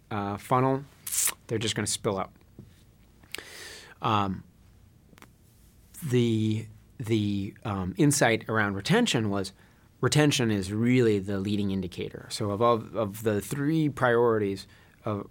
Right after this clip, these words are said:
uh, reach, retention, revenue, retention, the leading priority, uh, leading indicator. If you get retention right,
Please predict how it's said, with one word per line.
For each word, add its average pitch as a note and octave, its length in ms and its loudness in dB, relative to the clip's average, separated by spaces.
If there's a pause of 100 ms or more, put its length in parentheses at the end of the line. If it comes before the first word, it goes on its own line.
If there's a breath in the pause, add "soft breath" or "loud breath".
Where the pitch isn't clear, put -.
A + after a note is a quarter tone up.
(100)
uh, F#2+ 240 -4
reach, G#2+ 340 0
retention, G#2+ 380 -4
revenue, G#2 260 -2 (460 loud breath)
retention, D3 680 0 (420)
the A#2+ 140 0
leading A2 280 0
priority, F#2 440 -6 (260)
uh, G2+ 140 -2
leading A2 260 0
indicator. F#2 480 -8 (480 soft breath)
If C#3+ 180 2
you C#3+ 120 4
get C3+ 240 2 (120)
retention C3 520 0
right, G#2+ 320 -2